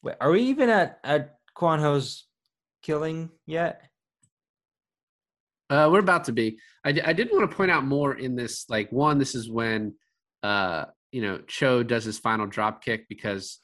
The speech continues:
Speaker 2: Detective Suh is trying to get, uh, Soft Hands to react.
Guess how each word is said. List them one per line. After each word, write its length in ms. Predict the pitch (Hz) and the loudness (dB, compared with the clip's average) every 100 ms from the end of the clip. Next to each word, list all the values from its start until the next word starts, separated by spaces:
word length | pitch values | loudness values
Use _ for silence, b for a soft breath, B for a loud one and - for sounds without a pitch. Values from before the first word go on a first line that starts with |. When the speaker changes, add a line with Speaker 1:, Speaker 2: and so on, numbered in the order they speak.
| - | -20
Speaker 2:
Detective 420 | - 92 - 101 | -8 -6 -6 -12
Suh 300 | - 107 104 | -4 -2 -2
is 100 | 95 | -4
trying 240 | - 104 | -4 -4
to 80 | 101 | -2
get, 260 | 101 98 92 - - | -4 -4 -6 -14 -12
uh, 500 | 98 90 85 85 85 - | -8 -6 -6 -8 -10 -16
Soft 340 | - - 101 - | -10 -2 -2 -2
Hands 260 | 104 98 | -4 -6
to 100 | - | -6
react. 480 | 92 98 104 101 - | -4 -2 0 -2 -6